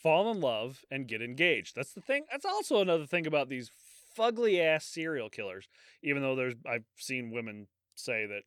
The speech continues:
Robert Hansen wasn't that ugly. I disagree. I think it was fucking hideous. But a lot of these serial killers have no problem getting a wife. Some of them have multiple wives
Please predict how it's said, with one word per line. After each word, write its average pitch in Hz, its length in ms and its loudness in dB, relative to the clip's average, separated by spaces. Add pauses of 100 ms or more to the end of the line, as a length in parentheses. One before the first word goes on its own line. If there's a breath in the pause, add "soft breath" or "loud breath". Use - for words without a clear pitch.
Robert 107 320 -6
Hansen 101 280 -12
wasn't 95 240 -10
that 95 140 -10
ugly. 92 360 -12 (120)
I 104 60 -6
disagree. 90 420 -12
I 85 40 -14
think 95 160 -14
it 80 80 -14
was 80 120 -18 (280)
fucking 90 260 -16
hideous. 82 280 -14 (520 soft breath)
But 135 320 -2 (400)
a 117 80 -10
lot 143 340 -4
of 339 60 -2
these 339 160 -2
serial 339 260 -4
killers 180 480 -4
have 170 240 -4
no 190 240 0
problem 185 680 -2
getting 175 260 0
a 160 80 0
wife. - 500 -2 (340)
Some 269 220 2
of 320 80 0
them 196 140 -2
have 156 220 2
multiple 120 760 2
wives - 640 -12